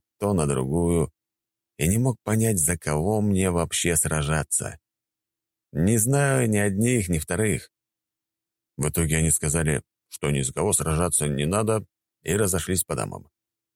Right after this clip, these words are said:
Потом в тех королевствах еще долго сочиняли байки о плохом Михаэле, из-за которого пришлось просадить казну двух сильных королевств лет на десять.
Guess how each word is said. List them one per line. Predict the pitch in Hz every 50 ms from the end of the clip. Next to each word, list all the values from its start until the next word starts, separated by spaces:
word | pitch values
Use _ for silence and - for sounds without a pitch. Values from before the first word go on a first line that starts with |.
| _ _ _ _ _ _ _ _ _ _ _ _ _ _
Потом | - 151 147 147 170 160
в | 131 -
тех | - 147 131 -
королевствах | - 123 113 113 113 120 127 113 - - 104 92 -
еще | 92 82 - 113
долго | 101 101 139 147 - 110 104 104
сочиняли | - - - - 85 87 87 82 78 73
байки | 69 73 92 92 90 82 - -
о | 67 -
плохом | - 69 69 - - 92 85 78
Михаэле, | 76 69 - - 104 104 113 113 104 80 62 50 - - _ _ _ _ _ _ _ _ -
из-за | 87 78 78 80
которого | 76 78 - 80 80 76 71
пришлось | - 76 73 - 82 82 76 - - _ _ _ _
просадить | - 95 - 87 87 78 - 87 85 85 87 78 -
казну | - - 78 78 82 92 95 92 82
двух | 71 78 85 85 78 -
сильных | - 87 82 78 76 71 -
королевств | - 73 76 82 85 92 92 80 - - 69
лет | 71 76 78 69 -
на | - 73 78
десять. | 80 78 78 73 65 - - 52 -